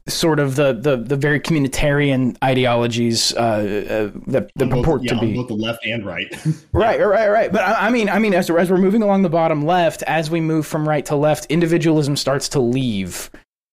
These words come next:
Speaker 2: Yeah,
Speaker 1: and,
Speaker 2: yes.
Speaker 1: and you, and you get, you hit a certain point where it's all, it's communitarian ideology. Is that what we're observing? Is that what we're seeing? I,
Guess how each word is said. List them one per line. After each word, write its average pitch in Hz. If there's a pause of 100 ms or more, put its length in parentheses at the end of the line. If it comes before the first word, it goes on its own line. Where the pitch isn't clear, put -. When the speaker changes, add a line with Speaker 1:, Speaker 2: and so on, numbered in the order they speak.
(100)
Speaker 2:
Yeah, 139
Speaker 1:
and, 139
Speaker 2:
yes. -
Speaker 1:
and 147
you, 135
and 147
you 147
get, 147
you 151
hit 170
a 170
certain 139
point 147
where 127
it's 123
all, 131
it's 143
communitarian 147
ideology. 107 (300)
Is 143
that 220
what 320
we're 302
observing? 277
Is 160
that 185
what 214
we're 202
seeing? 208 (160)
I, 165